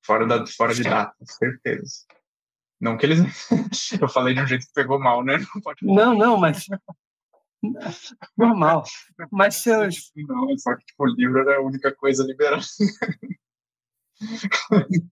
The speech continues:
Speaker 2: E, e hoje seus pais tão, devem tá no seu canal, acho que eles tão, ficaram, gostaram da ideia, ficaram felizes e tal, de ver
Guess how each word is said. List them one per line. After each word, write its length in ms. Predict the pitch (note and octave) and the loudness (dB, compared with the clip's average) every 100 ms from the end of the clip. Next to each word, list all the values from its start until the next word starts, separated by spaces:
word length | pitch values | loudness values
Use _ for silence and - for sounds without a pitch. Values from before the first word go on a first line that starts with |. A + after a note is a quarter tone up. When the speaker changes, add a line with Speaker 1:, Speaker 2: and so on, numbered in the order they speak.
| - | 0
Speaker 2:
E, 60 | |
e 20 | F3+ | 4
hoje 200 | G#3+ - | 4 2
seus 200 | G#3 - | -4 2
pais 260 | F#3 G3 | 4 4
tão, 200 | - G3 | 2 -2
devem 300 | E3 F3+ G#3+ | 2 4 4
tá 480 | F3+ F#3+ G3 C#3+ B2+ _ _ - | 4 4 6 4 -2 _ _ -4
no 80 | E3 | -4
seu 220 | - F3+ | 0 0
canal, 420 | F3+ E3+ D#3 F3+ | 2 2 4 4
acho 160 | G#3 - | 2 -2
que 80 | A3 | -4
eles 160 | F#3 | -4
tão, 400 | - G3 F#3+ D3+ - | 0 0 0 -2 -4
ficaram, 480 | - E3 D#3+ E3 C#3+ | -6 2 4 4 0
gostaram 560 | C3+ D#3 - D#3+ D#3+ D3 | 0 -2 2 4 4 2
da 80 | C3+ | -2
ideia, 460 | A#2 A#2+ D3 C#3 A2+ | 0 2 4 2 0
ficaram 340 | - C#3 C#3 | 0 0 0
felizes 500 | - C3+ B2+ D#3+ - | -2 0 2 2 2
e 40 | |
tal, 180 | - D3 | 2 2
de 140 | C3+ B2 | 2 0
ver 420 | C#3+ D#3 E3 | 2 4 2